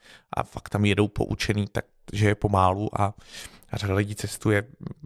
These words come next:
tak, jako aby si odpočinuli, aby ochutnali jídlo někde jinde a, a zároveň chápu každýho, pro, pro kterýho ty starosti jako s tou nejistotou a s tím, že věci tam, kam přijedou, třeba nefungujou, nebo že se musí spolehnout na někoho jinýho, jo,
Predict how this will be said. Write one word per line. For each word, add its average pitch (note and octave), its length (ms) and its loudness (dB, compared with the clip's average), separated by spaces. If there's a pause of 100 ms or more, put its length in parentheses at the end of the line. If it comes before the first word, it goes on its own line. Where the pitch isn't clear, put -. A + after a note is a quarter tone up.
(160)
tak, - 200 -8
jako - 240 -2
aby G#2 160 0
si - 160 -2
odpočinuli, G#2+ 640 2
aby G2 180 2
ochutnali G2+ 480 0
jídlo G2 260 0
někde G2 260 2
jinde G2 320 2
a, G2+ 80 -2 (560)
a - 60 -4
zároveň F#2+ 320 2
chápu G#2+ 440 -4 (500)
každýho, G#2 460 2
pro, - 180 -6
pro - 160 -4
kterýho G#2+ 360 -2
ty A2 120 -2
starosti - 560 2
jako G#2 180 0
s - 80 -6
tou A2 160 -2
nejistotou G2+ 640 0
a F#2+ 60 2
s - 100 -10
tím, G#2+ 200 -2
že G#2+ 220 2 (340)
věci G2+ 320 -2
tam, F#2+ 220 -4
kam G2+ 180 -4
přijedou, G2+ 360 -2
třeba G2+ 220 -2
nefungujou, G2+ 680 2 (460)
nebo G2+ 240 2
že G2 100 -2
se - 180 -2
musí G2+ 380 -2
spolehnout G#2+ 640 2
na G2+ 80 0
někoho G#2 380 2
jinýho, A2+ 380 -2 (220)
jo, - 140 -4